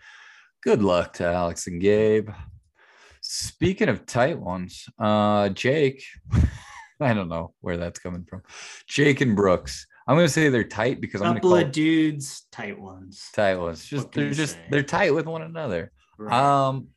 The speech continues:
Speaker 1: I'm gonna say they're so tight, I'm calling this the doppelganger game of the week. Now,
Speaker 2: Ooh.
Speaker 1: hear me out. I think they have the same team.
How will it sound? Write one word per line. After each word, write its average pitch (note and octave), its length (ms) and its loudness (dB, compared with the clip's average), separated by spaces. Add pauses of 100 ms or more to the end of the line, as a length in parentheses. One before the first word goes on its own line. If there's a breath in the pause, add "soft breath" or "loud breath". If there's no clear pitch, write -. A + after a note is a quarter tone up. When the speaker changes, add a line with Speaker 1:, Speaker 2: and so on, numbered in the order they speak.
(140)
Speaker 1:
I'm D3 160 -4
gonna F3 160 -4
say C3+ 180 -2
they're A#2+ 140 -2
so A2+ 260 -4
tight, G#2 480 -4
I'm G2+ 120 -10
calling G2 260 -4
this F2+ 160 -10
the - 80 -14
doppelganger F2 760 -6
game E2+ 240 -6
of E2 80 -6
the D#2+ 80 -6
week. D2 300 -10 (600 soft breath)
Now, G2 420 0
Speaker 2:
Ooh. - 60 -6
Speaker 1:
hear C3 520 0
me B2+ 260 2
out. - 240 -2 (360)
I A#2+ 120 0
think C#3+ 320 -8
they C3+ 80 -2
have A#2 240 -4
the A#2 80 -8
same G#2+ 300 -8
team. A#2 280 -12